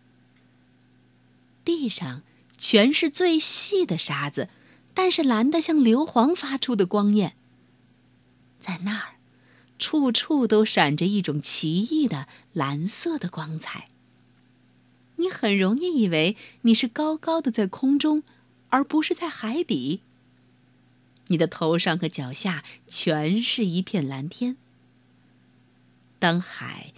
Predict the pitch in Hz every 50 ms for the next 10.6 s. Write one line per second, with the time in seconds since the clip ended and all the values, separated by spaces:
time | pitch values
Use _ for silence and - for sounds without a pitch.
0 | - _ _ _ - - - 240 233 233 233 233 226 226 - - - 143 135 139
1 | 151 160 - - - 147 135 135 135 147 - - 233 226 214 190 170 143 - -
2 | 139 139 - - 147 143 - _ _ _ _ _ _ _ _ _ _ _ _ _
3 | _ _ _ _ _ 277 320 339 - 226 - - - 277 294 - 302 277 269 -
4 | - 349 359 330 277 220 180 147 - _ - - _ _ _ _ _ _ _ _
5 | - - 175 165 170 - 156 151 156 156 156 - 156 165 180 - - 160 127 127
6 | - - 156 143 147 139 - - 202 202 214 233 _ _ _ _ _ _ - -
7 | - - _ - 269 277 285 - 302 349 339 330 - - 330 330 320 339 339 349
8 | 349 320 254 214 185 190 - - - - - - - 311 294 - - - 302 _
9 | _ - 349 349 359 349 320 285 233 - 208 165 156 165 - - - 214 185 180
10 | 180 - - 135 123 - 139 - - 226 240